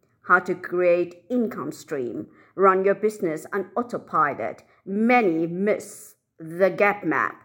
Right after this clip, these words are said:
how to harness the power of passive income, your business, with your staff at an entrepreneurial mindset, because I know that many of us have staff members.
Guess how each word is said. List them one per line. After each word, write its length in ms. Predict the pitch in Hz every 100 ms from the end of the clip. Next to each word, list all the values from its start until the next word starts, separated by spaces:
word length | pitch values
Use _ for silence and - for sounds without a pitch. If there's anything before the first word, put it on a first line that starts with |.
| _ _ _ _
how 220 | - 226
to 120 | 233 240
harness 640 | 240 254 214 190 160 170
the 120 | 196
power 720 | - 214 202 185 147 131 127 _ _ _ _ -
of 520 | 180 175 180 - -
passive 400 | 196 170 - 190
income, 680 | 214 175 - 160 147 147 - _ _
your 380 | - 170 180 233
business, 800 | 233 226 220 156 127 95 - - _ _ _ _
with 180 | 175 170
your 100 | 160
staff 720 | - - 226 165 147 190 - _ _ _
at 160 | 196 208
an 100 | 208
entrepreneurial 1000 | 214 196 208 208 214 226 233 208 165 165
mindset, 760 | 185 185 185 180 180 127 165
because 300 | - 196 196
I 100 | 208
know 440 | 196 208 180 143 160
that 260 | 180 196
many 240 | 190 180 170
of 180 | 170 170
us 160 | 170
have 140 | 170 165
staff 400 | - 175 170 185
members. 520 | 180 165 127 131